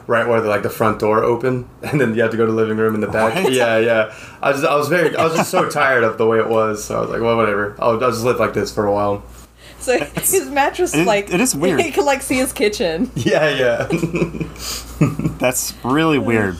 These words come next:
Speaker 2: but it is kinda cool in that you had, like, a back room for fun.
Speaker 1: Right? It is. It was, like,
Speaker 3: Yeah.
Speaker 1: kind of a secret room, even though there's obviously not that big of a secret. But yeah, you go in there and I had all my,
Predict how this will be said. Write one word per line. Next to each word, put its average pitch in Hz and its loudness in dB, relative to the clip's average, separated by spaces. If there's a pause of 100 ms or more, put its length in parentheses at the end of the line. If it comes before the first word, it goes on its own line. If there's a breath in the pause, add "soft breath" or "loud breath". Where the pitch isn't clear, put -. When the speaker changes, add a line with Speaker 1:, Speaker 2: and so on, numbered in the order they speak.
Speaker 2:
but 143 -2 (320)
it 120 0
is 143 2
kinda 131 0
cool 120 2
in 101 0
that 101 0
you 104 2
had, 113 0
like, 95 -2
a 92 -8
back 110 -2
room 104 0
for 90 -6
fun. 87 -2 (440 loud breath)
Speaker 1:
Right? 226 -2
It 190 0
is. 226 -4
It 147 0
was, 151 -2
like, 160 0
Speaker 3:
Yeah. 165 2
Speaker 1:
kind 127 0
of 117 2
a 110 -4
secret - -6
room, 117 0
even 110 2
though 101 2
there's 101 -2
obviously 101 -8
not 101 -12
that 104 -2
big 101 -2
of 98 -6
a 98 -6
secret. 107 -2
But 104 -6
yeah, 107 4
you 123 -2
go 131 2
in 123 2
there 123 2
and 123 0
I 113 0
had 113 2
all 113 2
my, 104 -4